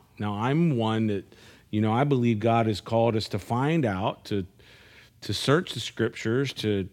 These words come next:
learn of God, to learn, to become knowledgeable of him. And, and,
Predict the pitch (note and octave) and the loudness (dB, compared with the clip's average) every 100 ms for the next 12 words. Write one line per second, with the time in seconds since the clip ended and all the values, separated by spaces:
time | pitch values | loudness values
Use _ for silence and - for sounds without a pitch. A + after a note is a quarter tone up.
0 | - B2+ B2 C#3+ D#3+ C#3+ G2 G2 F2 G#2+ | -8 -2 2 4 4 2 0 -2 -2 -4
1 | A2+ G#2 G2+ A#2 C3 C#3 A2 G#2 G#2+ B2+ | -4 -4 -2 0 2 2 0 -2 -2 2
2 | A2+ A2 A#2 D3 D#3 A#2 A2+ A2+ G2+ G2 | 2 2 2 2 0 0 0 2 0 -2
3 | G#2 G2 G2+ G#2+ F#2+ - - - - - | -2 -2 0 0 -2 -6 -14 -20 -20 -8
4 | - G#2+ G2+ G2 F#2 F2 | -2 2 2 2 0 -2